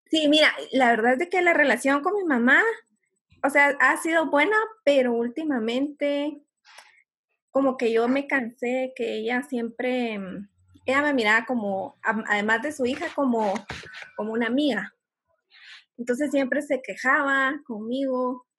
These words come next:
y me decía, por ejemplo, sus problemas económicos.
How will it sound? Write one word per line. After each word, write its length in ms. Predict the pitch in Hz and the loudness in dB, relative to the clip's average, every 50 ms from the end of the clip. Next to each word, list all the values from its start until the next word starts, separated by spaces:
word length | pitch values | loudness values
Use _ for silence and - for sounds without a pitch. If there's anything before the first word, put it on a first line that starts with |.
| _ _ - | _ _ -16
y 300 | 220 214 214 208 202 202 | -12 -10 -10 -8 -8 -10
me 220 | 196 196 196 190 | -10 -10 -12 -12
decía, 500 | 190 202 - 214 214 220 226 220 214 214 - | -14 -16 -12 -8 -6 -4 -2 -4 -4 -6 -10
por 80 | 202 220 | -12 -12
ejemplo, 300 | 226 208 202 233 247 240 | -12 -12 -10 -8 -8 -8
sus 180 | 233 226 - | -8 -10 -12
problemas 720 | - 196 190 196 208 220 247 247 240 226 233 247 - - _ | -8 -8 -8 -4 -2 -2 0 0 0 0 -2 -4 -6 -10 _
económicos. 920 | - 202 - - 190 208 254 269 262 254 254 - 226 220 220 247 - _ | -18 -16 -12 -10 -6 -4 -2 -2 -2 -4 -4 -4 -6 -4 -6 -6 -10 _